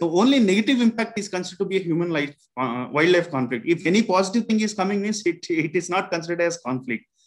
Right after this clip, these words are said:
That is the de-, uh, definition of, uh, human wildlife. Just, uh, you can see this, uh, picture.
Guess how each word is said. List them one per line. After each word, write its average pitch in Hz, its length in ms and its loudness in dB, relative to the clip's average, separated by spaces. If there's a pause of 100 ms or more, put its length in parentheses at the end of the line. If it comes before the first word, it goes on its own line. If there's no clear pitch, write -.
(280)
That 165 160 2
is 190 80 0
the 180 80 0
de-, 143 320 0
uh, 131 400 2
definition 160 420 0
of, 202 220 -6
uh, 127 300 0
human 170 320 0
wildlife. 131 340 0
Just, 180 240 -2
uh, 190 40 0
you 196 140 0
can 196 180 -2
see 220 180 -2
this, 196 360 -6
uh, 139 240 -2
picture. 139 440 -6